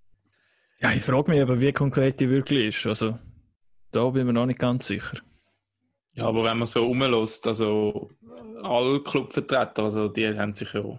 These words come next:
Speaker 2: dafür ausgespräch-, gesprochen, oder was, was meinst du?
Speaker 1: Ja, oder ich sehe noch nicht ganz, wa-, was, was genau denn die Überlegung ist, oder, oder warum. Also ich fin-, ich find's weder schlecht noch, noch gut, oder?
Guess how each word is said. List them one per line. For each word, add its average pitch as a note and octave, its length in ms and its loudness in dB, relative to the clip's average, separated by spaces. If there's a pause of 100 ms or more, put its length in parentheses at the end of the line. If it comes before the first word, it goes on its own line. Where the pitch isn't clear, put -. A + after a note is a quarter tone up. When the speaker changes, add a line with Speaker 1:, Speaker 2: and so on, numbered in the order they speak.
(560)
Speaker 2:
dafür A2+ 360 -4
ausgespräch-, B2 720 -6
gesprochen, A2 500 -4
oder G#2 160 -6
was, G#2 240 -6
was G#2 180 -6
meinst D#3 360 -6 (260)
du? B2 60 0
Speaker 1:
Ja, B2 120 4
oder D3 160 4
ich D3 120 2
sehe D3+ 160 2
noch C#3+ 100 4
nicht C3+ 140 0
ganz, C3+ 320 0
wa-, A#2 100 0
was, B2+ 420 -2
was B2+ 320 -4
genau B2 380 2
denn B2 160 0
die - 60 -2
Überlegung A#2 380 -2
ist, A2+ 160 -2
oder, G#2+ 180 -2
oder A2+ 320 -2
warum. A#2 340 0
Also B2+ 180 2
ich B2+ 80 2
fin-, B2 140 0
ich - 220 -14
find's C3 200 0
weder B2 180 0
schlecht C3+ 360 0
noch, A#2+ 340 0 (200)
noch A2 160 -2
gut, D3 340 2
oder? A2+ 240 0